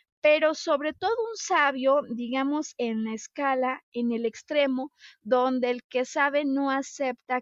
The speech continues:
que otros tengan la razón? ¿Hasta dónde la vivencia que tú tuviste, la experiencia que atravesaste,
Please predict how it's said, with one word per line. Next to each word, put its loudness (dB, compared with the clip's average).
que 0
otros -2
tengan -2
la -10
razón? -16
¿Hasta 2
dónde 0
la 2
vivencia -2
que -2
tú -8
tuviste, -8
la -8
experiencia -2
que -2
atravesaste, -4